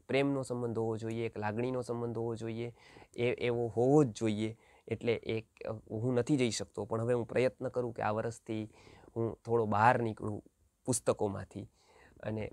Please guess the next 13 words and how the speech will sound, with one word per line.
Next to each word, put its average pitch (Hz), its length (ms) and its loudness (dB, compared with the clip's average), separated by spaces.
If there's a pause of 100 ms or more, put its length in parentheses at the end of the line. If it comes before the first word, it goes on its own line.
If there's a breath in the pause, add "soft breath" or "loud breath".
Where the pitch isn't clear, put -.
ગ્રંથોમાંથી 113 800 -4
ને 104 100 -6
મારી 101 240 -6
સ્વપ્ન - 380 -10
પ્રાશન 104 460 -4
આદિ 110 440 -6
જે 107 140 -4
જવાબદારીઓ 110 680 -2
છે 147 120 -6
ને, 135 100 -2
ફોનમાંથી 110 640 2
ખાસ - 280 -12
કરીને. - 360 -14